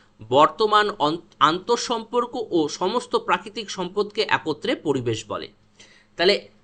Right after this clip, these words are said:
এটিও যে, যে বিষয়গুলো, যে জিনিসগুলোকে আমরা চোখে দেখি না, সেগুলোও কিন্তু পরিবেশের অন্তর্গত। অনেক কিছু আছে যেগুলো অবস্থান করছে, বায়ুমণ্ডলে ঘুরে বেড়াচ্ছে, অণুবীক্ষণ যন্ত্রের মাধ্যমে দেখতে হয়,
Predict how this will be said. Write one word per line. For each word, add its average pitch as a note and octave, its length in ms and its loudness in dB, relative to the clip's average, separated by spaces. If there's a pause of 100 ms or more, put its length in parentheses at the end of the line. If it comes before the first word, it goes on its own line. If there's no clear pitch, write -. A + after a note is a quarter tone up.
এটিও C4+ 440 2
যে, A3 280 4
যে F#3+ 240 4
বিষয়গুলো, A#3+ 520 6
যে G#3 200 6
জিনিসগুলোকে A#3+ 480 -2
আমরা B3 160 2
চোখে A#3+ 360 2
দেখি A3+ 240 2
না, B2+ 180 0
সেগুলোও G3 360 6
কিন্তু A3+ 360 -2
পরিবেশের F#3+ 420 2
অন্তর্গত। B2 520 -4 (460)
অনেক A3 220 2
কিছু A#3 200 0
আছে A3+ 300 4
যেগুলো F#3 280 4
অবস্থান G3 520 0
করছে, G#3 300 4
বায়ুমণ্ডলে G3 560 4
ঘুরে F3+ 220 4
বেড়াচ্ছে, F#3 440 2 (400)
অণুবীক্ষণ G#3+ 540 2
যন্ত্রের F#3 380 4
মাধ্যমে F3+ 320 2
দেখতে E3+ 300 0
হয়, D3+ 200 -2